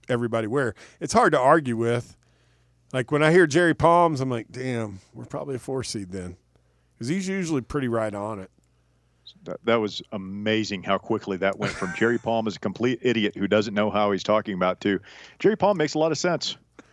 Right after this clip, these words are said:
Speaker 1: Well, no, what I'm, what I'm saying is, as a fan, you hate to hear it, but if I'm being honest with myself, he's probably pretty accurate given our performance. So, in the tournament year in and year out. So, I don't know.
Speaker 2: So
Speaker 1: Net ranking still has us at number four, dude.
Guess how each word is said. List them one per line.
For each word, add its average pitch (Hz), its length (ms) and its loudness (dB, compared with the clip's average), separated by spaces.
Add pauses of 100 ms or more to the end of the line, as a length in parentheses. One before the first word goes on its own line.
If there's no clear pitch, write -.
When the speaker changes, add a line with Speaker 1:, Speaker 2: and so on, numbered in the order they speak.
(480)
Speaker 1:
Well, 175 100 4
no, 208 220 8
what 165 120 10
I'm, 156 180 4
what 170 180 4
I'm 156 100 2
saying 196 280 4
is, 147 80 0
as 156 200 0
a 135 80 -2
fan, 196 340 0
you 135 100 2
hate 131 180 0
to 117 120 -4
hear 127 240 2
it, 170 200 -2
but 131 120 -2
if 135 100 -2
I'm 165 100 -4
being 175 220 2
honest 170 340 4
with 139 140 0
myself, 127 440 0
he's 151 220 -6 (520)
probably - 260 -20
pretty 170 280 -2
accurate 139 420 0 (320)
given 131 200 -4
our 127 100 -2
performance. 117 840 -6
So, 104 480 -12
in 120 100 -10
the 113 60 -6
tournament 120 420 -8
year 117 140 -6
in 113 80 -6
and 107 80 -6
year 107 160 -6
out. 107 200 -6 (1400)
So, 92 440 -12 (300)
I - 80 0
don't 175 100 4
know. 190 60 2
Speaker 2:
So 120 140 2
Speaker 1:
Net 180 240 4
ranking 160 320 2
still 143 220 0
has 151 240 4
us 147 140 -4
at 147 80 -8
number 151 200 0
four, 160 280 2
dude. 139 340 -2